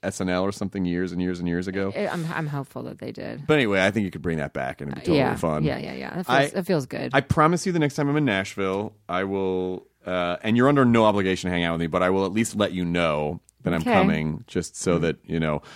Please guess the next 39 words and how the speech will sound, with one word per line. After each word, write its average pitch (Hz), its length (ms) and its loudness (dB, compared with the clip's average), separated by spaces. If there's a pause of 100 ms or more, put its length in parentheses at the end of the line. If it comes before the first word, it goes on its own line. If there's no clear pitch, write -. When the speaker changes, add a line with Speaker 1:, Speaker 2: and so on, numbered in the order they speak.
(120)
Speaker 1:
But - 160 0
then 214 360 2
you 190 280 2
also 151 720 0 (640)
have 147 200 -6
to 147 60 -4
let 127 240 2
me 147 180 2
know, 104 600 6 (240)
'cause - 240 -10
I 143 100 -4
can 156 200 -4
have 127 200 -2
a 117 40 -4
dinner 113 500 4
at 95 100 -2
my 98 160 2
house 113 400 2
and 98 100 -2
invite 92 240 0
a 92 60 -2
bunch 90 220 0
of - 40 -18
people 82 300 -2
over. 82 320 0
Speaker 2:
Okay, 294 380 2
that 247 180 2
would 294 80 2
be 339 120 4
fun. 156 440 -2 (120)
Speaker 1:
Okay. - 200 -2
Speaker 2:
Let's, - 320 -2
let's 208 240 2
say 208 260 2
that 190 120 2
we're 175 80 -2
gonna 170 180 -4
do 147 200 -2
that. 175 200 -2